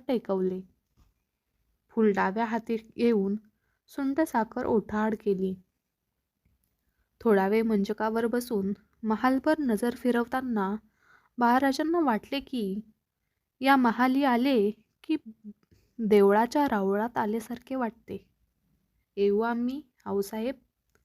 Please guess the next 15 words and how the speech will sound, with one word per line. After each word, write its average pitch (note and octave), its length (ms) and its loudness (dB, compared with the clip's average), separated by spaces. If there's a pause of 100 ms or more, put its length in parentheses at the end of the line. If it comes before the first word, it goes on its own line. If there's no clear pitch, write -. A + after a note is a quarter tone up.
(760)
म्हणत B3+ 340 -4
महाराजे A3+ 500 -4
मंचकावरून A#3 880 0
फरसबंदीवर B3+ 840 -4
उतरले. F#3+ 480 -2 (1080)
"या," G#3+ 300 -2 (1200)
हसत C4+ 320 -2
पुतळाबाई A3 540 -2
म्हणाल्या. F#3 440 -2 (1200)
डाव्या G3+ 300 0
मुठीत A3+ 340 -4
देवफूल G3+ 640 2 (240)
घेऊन A3+ 320 0
धाराऊसह A3 920 0 (100)
महालाबाहेर A#3+ 640 2